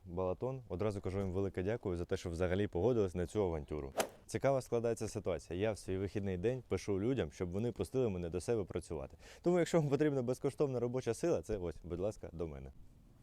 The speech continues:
Воно, бачите, ту грязь? Це я там щас через півгодинки купатися буду. Сто процентів. Показую, як знайомиться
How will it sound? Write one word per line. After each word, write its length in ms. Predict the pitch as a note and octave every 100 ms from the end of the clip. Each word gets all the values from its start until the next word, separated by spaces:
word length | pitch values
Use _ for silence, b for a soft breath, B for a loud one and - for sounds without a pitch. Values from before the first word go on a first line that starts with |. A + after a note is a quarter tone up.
| - - - - - - - - - -
Воно, 220 | B2 C#3+
бачите, 520 | C3+ E3+ - A#2+ E2+ E2+ -
ту 140 | A#2
грязь? 380 | G#2 G2+ D#2+ -
Це 140 | - A#2+
я 100 | B2+
там 120 | A2+
щас 180 | A#2 G#2+
через 260 | A2 G#2+
півгодинки 580 | - A2+ A2 B2 A#2+ G2
купатися 400 | G#2+ F#2 E2+ E2
буду. 260 | D2+ D2+ C#2 _
Сто 240 | - - C3
процентів. 520 | A#2+ G#2 F2 D2+ D2 - - - - - - - - - -
Показую, 500 | G#2+ G2+ G2 F2 F#2 F#2
як 180 | F#2 G2+
знайомиться 600 | F#2+ F#2 F#2+ F#2+ - F#2+